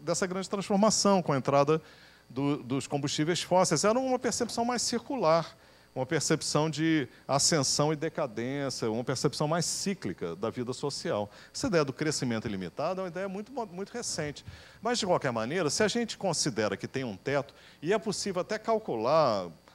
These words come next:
é, grosso modo, esse teto, tem um instituto lá na Alemanha chamado Wuppertal que calculou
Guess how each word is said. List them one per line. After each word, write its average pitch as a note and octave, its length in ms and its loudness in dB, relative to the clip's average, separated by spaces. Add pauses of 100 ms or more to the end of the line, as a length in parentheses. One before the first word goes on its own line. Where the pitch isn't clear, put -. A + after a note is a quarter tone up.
(240)
é, G#2 200 -4
grosso C3 340 0
modo, G#2+ 260 0
esse - 180 0
teto, - 460 0
tem B2 120 -4
um B2 120 -4
instituto A#2 520 -4
lá G#2 160 4
na G2+ 60 2
Alemanha F#2+ 460 0
chamado F#2+ 400 -4
Wuppertal G#2 540 0
que - 100 -10
calculou A#2+ 760 2